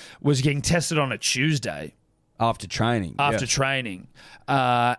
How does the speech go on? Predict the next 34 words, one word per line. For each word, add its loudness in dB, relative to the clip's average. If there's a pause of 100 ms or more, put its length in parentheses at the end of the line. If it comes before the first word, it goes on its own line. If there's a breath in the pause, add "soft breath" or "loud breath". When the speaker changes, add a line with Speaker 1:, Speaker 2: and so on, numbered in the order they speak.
Speaker 1:
and, 0 (500 loud breath)
uh, 2 (420)
if -4
you 2
believe 2
the 2
rumours, 0 (320 soft breath)
he 0
may 0
or 2
may 2
not 2
have -2 (840)
been -2
about -2
to -8
piss -6
hot 0
if -4
it -4
was -6
getting -6
tested, -2
but 0
it -6
wasn't -2
for -2
performance-enhancing -8
drugs. -12 (240)
It -6
was -8
for -8 (140)
fun -10
times. -16